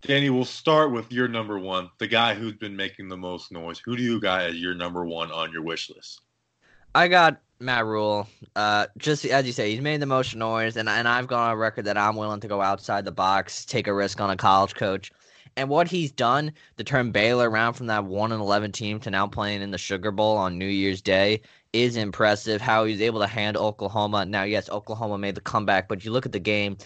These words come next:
Speaker 2: they dominated Oklahoma, especially that first game in the f-, uh, first half. It was all Baylor.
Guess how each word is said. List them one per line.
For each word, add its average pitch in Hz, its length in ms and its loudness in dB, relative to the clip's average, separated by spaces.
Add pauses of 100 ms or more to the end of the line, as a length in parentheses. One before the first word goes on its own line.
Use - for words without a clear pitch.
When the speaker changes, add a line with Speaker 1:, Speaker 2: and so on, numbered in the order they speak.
(180)
Speaker 2:
they 110 100 -4
dominated 95 640 2
Oklahoma, 90 420 -4
especially 107 380 0
that 98 120 2
first 95 280 0
game 90 160 -6
in 85 60 -6
the 85 60 -8
f-, - 280 -6
uh, 82 40 -6
first 95 320 -2
half. 87 320 2
It - 60 -6
was 90 140 -6
all 92 440 2 (380)
Baylor. 98 480 2